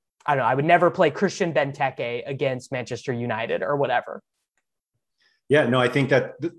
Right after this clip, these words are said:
Speaker 2: that's a huge opportunity for some people. And if you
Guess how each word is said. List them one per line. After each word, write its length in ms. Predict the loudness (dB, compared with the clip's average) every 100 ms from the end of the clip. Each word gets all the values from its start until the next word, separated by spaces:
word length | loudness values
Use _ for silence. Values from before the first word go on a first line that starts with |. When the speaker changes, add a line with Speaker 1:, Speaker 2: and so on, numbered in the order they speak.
| _
Speaker 2:
that's 240 | -2 0 0
a 60 |
huge 320 | 0 0 0
opportunity 560 | 0 0 -2 -4 -4 -4
for 140 | -8
some 200 | -8 -8
people. 360 | -4 -6 -8 -12
And 300 | -10 -10 -8
if 200 | -8 -4
you 420 | 0 0 0 -6